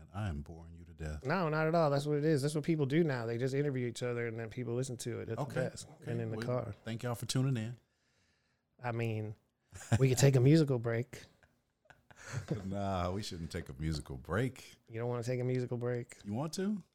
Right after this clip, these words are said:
Speaker 2: I don't mind. I mean, maybe people wanna hear something. I, let's play. We're talking about Houston. We talked about Muddy Waters. We're talking about you. We'll play the Play the Role remix.
Speaker 1: There you go.
Speaker 2: Which is funny because I made a Muddy Waters playlist on Spotify to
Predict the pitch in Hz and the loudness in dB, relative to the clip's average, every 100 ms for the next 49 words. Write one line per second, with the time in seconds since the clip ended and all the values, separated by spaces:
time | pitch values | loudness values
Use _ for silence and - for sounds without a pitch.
0 | 117 147 143 139 143 117 120 120 117 123 | -8 -4 -2 -2 -2 -4 -4 -2 -2 -2
1 | 131 135 135 127 120 113 123 - 117 113 | -2 -4 -2 -2 -2 -4 -4 -6 -6 -2
2 | 139 147 165 - 156 147 139 139 _ _ | 0 2 2 4 4 4 4 0 _ _
3 | _ _ _ _ _ 123 117 147 143 131 | _ _ _ _ _ -6 0 0 2 0
4 | 131 123 120 110 120 123 117 117 117 110 | 0 0 -2 -2 -2 -2 -2 -2 -2 -2
5 | 110 107 107 117 117 110 104 110 107 120 | -2 -4 -6 -6 -2 -2 0 -2 0 0
6 | 113 110 - 123 120 113 107 101 101 95 | 0 -2 -4 -2 0 0 0 -2 -6 -10
7 | - - - _ _ _ _ 80 85 90 | -14 -18 -20 _ _ _ _ 0 2 4
8 | 90 69 - _ _ _ _ - 113 113 | 4 2 -4 _ _ _ _ -10 -6 0
9 | 160 131 117 110 120 120 113 107 - - | 2 2 2 0 2 2 2 -2 -8 -4
10 | 110 117 107 110 120 104 - - _ _ | 0 2 2 4 4 2 -4 -8 _ _
11 | 127 113 110 104 104 98 - 139 127 110 | -4 -2 -2 -2 -6 -4 -2 0 0 -2
12 | 107 104 107 | -4 -4 -8